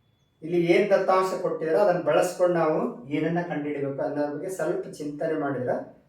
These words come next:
ನಮಗೆ ಉತ್ತರ ಹೊಳಿತದೆ. ಇಲ್ಲಿ ಡಿ ಕೊಟ್ರೆ ಎಸ್ ನೈನ್ ಕೊಟ್ಟಾರ, ಎ ಮತ್ತು ಎ ನೈನ್ ಕೇಳಿದಾರೆ. ಎಸ್ ನೈನ್ ಕೊಟ್ಟಿರೋದ್ರಿಂದ ನಾವು ಎಸ್, ಎಸ್ ಎನ್ ಸೂತ್ರ ಹಚ್ಕೊಳ್ಳೋಣ. ಎಸ್ ಎನ್ ಸೂತ್ರದಲ್ಲಿ ಏನಿದ್ದರೆ ಒಂಬತ್ತು ತುಂಬೋಣ. ಏನಿದ್ದರೆ ಒಂಬತ್ತು,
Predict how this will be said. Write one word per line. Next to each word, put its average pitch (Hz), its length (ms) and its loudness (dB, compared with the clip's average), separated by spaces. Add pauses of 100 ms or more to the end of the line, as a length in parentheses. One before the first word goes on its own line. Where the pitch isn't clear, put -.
ನಮಗೆ 143 280 -2
ಉತ್ತರ 165 320 0
ಹೊಳಿತದೆ. 131 440 -6 (640)
ಇಲ್ಲಿ 170 180 -8
ಡಿ 202 220 4
ಕೊಟ್ರೆ 208 320 2
ಎಸ್ 170 200 4
ನೈನ್ 170 200 2
ಕೊಟ್ಟಾರ, 127 280 -2 (520)
ಎ 160 200 2
ಮತ್ತು 165 280 -2
ಎ 151 200 0
ನೈನ್ 151 300 -2
ಕೇಳಿದಾರೆ. 113 600 -8 (320)
ಎಸ್ - 260 -2
ನೈನ್ 208 260 8
ಕೊಟ್ಟಿರೋದ್ರಿಂದ 190 640 6
ನಾವು 180 300 8
ಎಸ್, - 400 -2
ಎಸ್ 151 180 -2
ಎನ್ 180 120 4
ಸೂತ್ರ 165 300 -4
ಹಚ್ಕೊಳ್ಳೋಣ. 151 640 0 (420)
ಎಸ್ 151 220 0
ಎನ್ 208 100 4
ಸೂತ್ರದಲ್ಲಿ 196 540 2
ಏನಿದ್ದರೆ 180 380 4
ಒಂಬತ್ತು 170 420 4
ತುಂಬೋಣ. 120 540 -4
ಏನಿದ್ದರೆ 147 340 0
ಒಂಬತ್ತು, 135 580 0